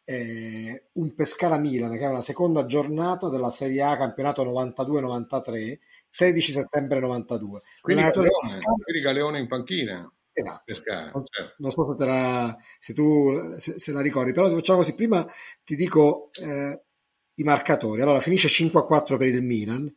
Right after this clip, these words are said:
Speaker 1: da una parte c'è Galeone in panchina e dall'altra Capello. Allora, al primo minuto se-, segna Allegri per il Pescara.
Speaker 2: Segna un certo Allegri che giocava a mezzana nel Pescara e che era un, e che era un bel giocatore.
Speaker 1: Eh,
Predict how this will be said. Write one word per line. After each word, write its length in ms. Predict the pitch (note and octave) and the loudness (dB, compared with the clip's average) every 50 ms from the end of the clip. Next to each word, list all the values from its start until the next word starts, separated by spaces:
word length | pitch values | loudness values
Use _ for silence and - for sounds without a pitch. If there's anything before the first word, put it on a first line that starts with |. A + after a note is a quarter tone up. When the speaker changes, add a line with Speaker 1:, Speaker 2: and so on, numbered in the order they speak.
| _ - _ _ _ | _ -20 _ _ _
Speaker 1:
da 120 | - B2+ | -6 -4
una 80 | B2+ B2+ | -2 0
parte 240 | D#3+ D#3+ - - C3 | 2 0 2 2 0
c'è 120 | - C3+ | 0 0
Galeone 400 | A#2+ B2 C3 C3 C3 C3 C3+ C3 | 0 0 0 0 0 0 0 0
in 100 | B2+ A#2+ | -2 -4
panchina 360 | A#2+ C3 B2+ - - E3 D#3 | -4 -6 -6 -4 -4 -2 -2
e 20 | C#3+ | 0
dall'altra 340 | C3+ C3+ C3 B2 - - B2+ | 0 0 -2 -4 -4 -8 -10
Capello. 500 | - B2 A2+ - A2+ G#2+ G#2 G2+ G#2 - _ _ _ _ _ _ | -10 -10 -14 -12 -14 -14 -14 -16 -20 -20 _ _ _ _ _ _
Allora, 160 | C#3+ D3 D3 | -4 -2 -2
al 40 | C#3+ | 0
primo 180 | - G3 G3+ F#3+ | 2 2 4 4
minuto 260 | F#3+ A3+ C#4 A3+ G3+ | 4 2 2 0 0
se-, 260 | D#3 - D#3+ D3 D3 - | 2 2 0 0 0 -4
segna 420 | - - - C#3+ D3 D3 C#3 - - | -8 -6 -4 -2 -2 0 -2 -2 -2
Allegri 560 | - C#3+ C#3+ D#3 E3 D#3 C3+ - A2 A2+ A2+ | 0 4 6 8 10 8 8 6 4 -2 -2
per 120 | A2+ G#2+ | -4 -6
il 100 | G#2 - | -10 -10
Pescara. 540 | _ A2+ - - - - G#2 G2 G2 G2 F#2 - _ _ | _ -8 -8 -8 -8 -10 -12 -12 -12 -14 -16 -20 _ _
Speaker 2:
Segna 300 | - - C#3 C3+ C3+ C3+ | -10 -8 -6 -4 -2 -2
un 100 | A#2 A2+ | -2 0
certo 300 | - D#3 E3 D#3+ D3 D3+ | 2 2 2 2 2 2
Allegri 400 | D#3+ D#3 D#3 D#3+ E3+ E3+ D#3+ B2+ | 2 4 4 4 4 2 0 0
che 100 | A2+ A2+ | -2 -2
giocava 260 | G#2+ G#2+ G#2 A#2 A#2+ | -2 -2 -2 0 0
a 40 | A#2 | 2
mezzana 320 | A#2 A2+ G#2 A2 B2 B2 A#2+ | 0 0 0 0 0 0 0
nel 100 | A2+ A2+ | -2 -2
Pescara 440 | - G#2 - - C3 B2+ A#2+ G#2 | -4 -8 -2 0 0 2 2 0
e 120 | - B2 G#2+ | -2 -4 -6
che 100 | F2+ A#2 | -2 0
era 140 | A#2+ A#2+ B2+ | 0 0 0
un, 300 | B2 A#2 A2+ G#2+ G2+ F2 _ _ | 0 -2 -2 -4 -6 -10 _ _
e 140 | G#2 G2+ | -14 -14
che 120 | F#2+ - A#2+ | -6 -4 -2
era 100 | B2 A#2+ | -2 -2
un 80 | G#2+ | -2
bel 180 | G#2+ A#2 A#2 A2+ | -2 -2 -2 -2
giocatore. 640 | G#2 G#2 G2 G2 F2+ - - D2 C#2 C#2+ _ _ _ _ _ | -2 -4 -6 -8 -10 -10 -14 -18 -18 -18 _ _ _ _ _
Speaker 1:
Eh, 160 | _ - - | _ -20 -20